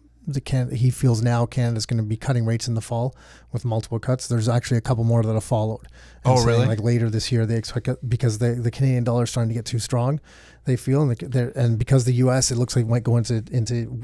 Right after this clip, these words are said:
Speaker 1: like, a weakening mode. They're like, "Canada can't keep it, it's too strong for too
Speaker 2: That's
Speaker 1: long," so
Speaker 2: the
Speaker 1: they're gonna have to do the same thing.
Speaker 2: That's
Speaker 1: They
Speaker 2: the weird part, because these banks come out and basically say, "We need interest rate cuts of three to six percent to fight off a recession."
Speaker 1: Mm-hmm.
Speaker 2: So if,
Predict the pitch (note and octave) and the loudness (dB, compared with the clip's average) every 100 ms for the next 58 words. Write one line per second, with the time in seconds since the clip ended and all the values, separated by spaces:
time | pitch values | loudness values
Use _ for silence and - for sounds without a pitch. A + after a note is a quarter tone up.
0 | - B2 A2 G#2+ B2+ C3+ C3 C3 C3 E3 | -2 -2 -2 0 0 4 4 4 2 0
1 | - - - - A2+ - A#2+ A#2+ A2+ - | -6 -20 -18 -6 -6 -2 0 0 0 -2
2 | A#2 - - B2+ A#2 - _ - - D3+ | -2 -4 -4 0 0 -4 _ -14 -2 -2
3 | C#3+ - - - C3 A2 C3 A#2+ - A2+ | -2 -8 -8 -4 -2 -2 -2 -2 -4 -4
4 | B2 A2+ A2+ B2 A#2+ B2 A#2 - B2 A#2+ | -2 0 -2 0 0 2 0 0 -2 -2
5 | - A#2 A2 B2+ A#2+ - F3+ F3+ D3+ G3 | 0 -2 -2 -6 -4 -4 -4 -4 -4 0
6 | - A#2+ B2+ C3+ A2+ C#3 E3 C3+ D#3+ G3+ | 0 0 -4 -6 -6 -6 -6 -6 -6 -8
7 | - C#3+ C#3+ B2 B2+ - A#2+ G#2+ C3+ C3+ | -6 -4 -4 -6 -6 -8 -8 -8 -6 -6
8 | A#2 A#2+ B2 A#2+ C3 - A2 - A2 G2+ | -4 -6 -8 -10 -10 -10 -10 -8 -10 -8
9 | - A#2 C#3+ C#3+ - - - - A2+ G#2+ | -10 -8 -6 -6 -8 -10 -8 -8 -8 -8
10 | - G#2+ G2 G2 F#2 - G#2 - - C#3 | -8 -8 -8 -8 -10 -10 -10 -12 -14 -2
11 | B2 A2+ - - C3 | 0 0 -2 -4 -4